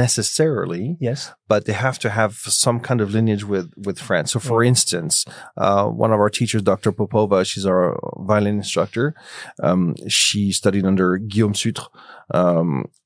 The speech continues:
Speaker 1: who's a very famous, uh, French, uh, violin teacher.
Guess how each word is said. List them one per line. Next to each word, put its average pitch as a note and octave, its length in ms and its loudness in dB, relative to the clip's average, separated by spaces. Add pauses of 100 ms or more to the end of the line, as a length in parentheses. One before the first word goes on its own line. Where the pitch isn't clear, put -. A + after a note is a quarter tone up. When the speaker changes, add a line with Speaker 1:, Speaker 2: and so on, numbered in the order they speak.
(200)
Speaker 1:
who's G2+ 460 0 (260)
a - 60 0
very F#2+ 340 0
famous, F#2 500 0
uh, D2+ 220 0
French, G2+ 420 -2 (140)
uh, E2 160 2
violin G2+ 340 0
teacher. F2+ 480 -4